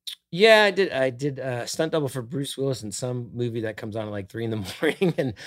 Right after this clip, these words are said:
I show up, like, once a week. I think they filmed for, like, five weeks. And I would just show up. And by the, like, the, and, and, and they respected my time because I would show up at, like, you know, eleven o'clock at night. I'd do my shot. And then I'd go home at, like,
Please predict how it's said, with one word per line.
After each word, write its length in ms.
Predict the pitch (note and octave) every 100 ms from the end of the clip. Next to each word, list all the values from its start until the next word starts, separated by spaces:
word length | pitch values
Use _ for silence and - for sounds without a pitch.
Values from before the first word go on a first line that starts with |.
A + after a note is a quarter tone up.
| - -
I 80 | -
show 240 | D3 G3+ F3
up, 100 | C#3
like, 160 | A#2+
once 300 | A#2 D3 D#3+ C#3+
a 40 |
week. 220 | C#3 B2+
I 80 | G#2+
think 140 | C3+
they 100 | B2+
filmed 360 | A2+ A#2+ A#2+ A2
for, 120 | -
like, 220 | G#2+ G2 F2 _
five 300 | - A2 G2+
weeks. 460 | G#2+ C3 - - _
And 100 | A#2
I 80 | A2+
would 140 | A#2+ A#2
just 140 | A#2+
show 240 | - B2 C3
up. 160 | C3+
And 140 | G2+ G2+
by 140 | G#2+
the, 140 | G#2 F#2
like, 180 | A2 G2
the, 120 | G2+ _ _ A2
and, 140 | F2+
and, 240 | G#2+ - -
and 260 | A#2 G#2 G2+ - _ _ _ _
they 100 | F3+
respected 460 | G3+ - F3+ D#3+ B2+
my 140 | A#2
time 280 | G#2 C3+ A#2+
because 200 | G2+ G#2
I 120 | G#2 G#2
would 220 | G#2 -
show 220 | - G#2+
up 120 | G2
at, 80 | -
like, 200 | G2 G2 -
you 80 | G#2+
know, 180 | F2 F#2
eleven 220 | G#2 G2+ G2+
o'clock 280 | G2 F#2+
at 100 | -
night. 320 | A2+ C3 C#3 - _ -
I'd 100 | F#2
do 140 | F#2+
my 120 | F2
shot. 460 | F2+ - D#3 D#3+ - _ _ _ _ _ _ _
And 140 | B2+ C3+
then 100 | C#3
I'd 140 | C#3+
go 120 | D#3
home 220 | C3+ D#3+
at, 100 | D#3+
like, 160 | C#3